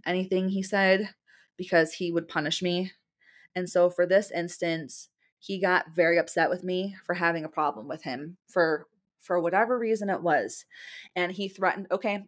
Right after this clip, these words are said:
I'm not coming over anymore. You keep this up with your attitude and your behavior, that's it. I'm not coming over." And then he was like, "That's it. I'm going home. You lost this, like, privilege. Like, I was gonna come see you and this is your fault. Like, you fucked it up. Like, I'm not gonna come see you anymore. So reflect on what you did, Sarah," like, that kind of thing.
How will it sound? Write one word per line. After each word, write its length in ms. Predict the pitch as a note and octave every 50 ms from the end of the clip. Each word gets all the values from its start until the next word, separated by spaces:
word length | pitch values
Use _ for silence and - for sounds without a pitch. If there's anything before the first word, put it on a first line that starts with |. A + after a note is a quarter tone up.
| _
I'm 140 | - F3+ F#3
not 160 | G3 E3 -
coming 240 | - G#3 F3+ E3+ E3+
over 220 | D#3 D#3 D3+ D#3 D3+
anymore. 440 | D3+ C#3+ D#3+ D3+ C3 A#2+ C#3 F3 - _
You 140 | - F#3+ F#3
keep 180 | - G#3+ G3+
this 200 | G3+ G3 F#3+ -
up 140 | G3 F#3+ F#3+
with 140 | F#3+ F#3 -
your 80 | F#3 D#3
attitude 380 | - F3+ F3+ F3+ F3+ - G3+
and 80 | F#3 F#3+
your 100 | F3+ F3
behavior, 540 | F3 F3 F#3 F#3+ F3+ F#3 F3+ G3+ G3 F3+ F3+
that's 240 | E3+ D#3 E3 D#3+ -
it. 160 | D3+ B2 - -
I'm 140 | - D#3+ E3
not 200 | F3+ E3 D3+ -
coming 240 | - F3+ D#3+ D#3 D3+
over." 400 | D3 C#3 - D3 G#2 C#3 F#3+ - _ _ - - _ _ _ _ _ -
And 180 | - F3 F3+ F3+
then 160 | F3 F3 E3+
he 160 | F3 - G3
was 160 | F3+ F3+ F3
like, 160 | F3 D#3+ E3+ -
"That's 200 | F3+ F#3 F#3 -
it. 100 | D4 D4
I'm 200 | - G3 A3 A3+
going 240 | A#3 B3 C4 B3+ B3+
home. 360 | C4 D4 D#4 C4+ G3 E3+ F3+
You 120 | F3 G3+ B3
lost 320 | A#3 A3+ B3 A#3+ A#3 -
this, 180 | B3+ B3+ A#3+ - -
like, 180 | A3 G#3 G#3 _ _ -
privilege. 400 | C4+ C4 C#4+ A#3+ A#3 F3 D3 D3+
Like, 160 | D#3+ C#3 -
I 120 | - F#3 G#3
was 140 | A3+ A3+
gonna 200 | A3 B3 B3 A#3+
come 220 | B3 B3+ A#3+ A3+ A3
see 240 | - - G#3+ G#3 G#3
you 180 | A#3 B3+ C4
and 160 | D#3 C#3 F3+
this 160 | F3 F#3+ F#3+ -
is 120 | A3 G#3+
your 260 | F3+ E3 G3 A3 A3
fault. 260 | G#3+ - G#3 A#3 A#3+
Like, 180 | - D#3+ D#3 D3+
you 140 | - F3+ G3
fucked 340 | F#3+ - - G#3 G#3+ - -
it 80 | - G3
up. 220 | G3+ A3+ B3 -
Like, 220 | F3 D#3+ D3 D3 - - - - _ -
I'm 140 | - F#3 G3+
not 140 | A3 A3 A3
gonna 120 | A3+ A3 G#3+
come 200 | G#3+ - G#3+ G3+
see 180 | G3 - G3
you 120 | F#3+ F3 E3
anymore. 300 | D#3 D3+ D#3 D#3+ D3+ D#3+
So 160 | E3 - F3
reflect 400 | E3+ E3+ E3+ - A3 G#3 G#3+ -
on 120 | G#3 G3
what 140 | F#3+ F3 -
you 100 | F3+ F3
did, 260 | E3 - E3 C#3+ D3
Sarah," 480 | - - E3 D#3 D3 D3+ D#3 D#3+ F3 E3+ F#3
like, 160 | F#3+ E3+ - -
that 200 | F3 D#3+ D3 -
kind 200 | - E3+ D#3+ D3+
of 80 | D#3
thing. 300 | - - D3 C3 A#2 -